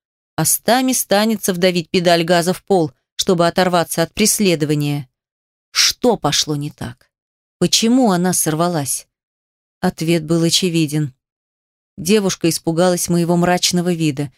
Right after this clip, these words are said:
Неужели и впрямь решила, что я способен причинить ей вред, сделать больно? "Дурак!" — выругался я сдавленно.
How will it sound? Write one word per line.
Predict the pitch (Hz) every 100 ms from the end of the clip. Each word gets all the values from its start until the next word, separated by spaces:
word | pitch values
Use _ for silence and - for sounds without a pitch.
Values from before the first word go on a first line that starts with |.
| _ _ _ -
Неужели | 175 175 190 202
и | 202
впрямь | - 226 226 185
решила, | 160 165 - 226 240
что | 185 -
я | 165 208
способен | 196 - 170 220 185 180
причинить | 180 180 180 196 190
ей | 190 220
вред, | 202 208 147 - _ _ _ _ -
сделать | 156 202 202 190
больно? | 196 220 165 151 143 - _ _ _ _ _ 147
"Дурак!" — | 156 160 165 160 143 - - _ _ _ _ 156
выругался | 165 165 156 160 170
я | 160 160
сдавленно. | 147 156 143 147 156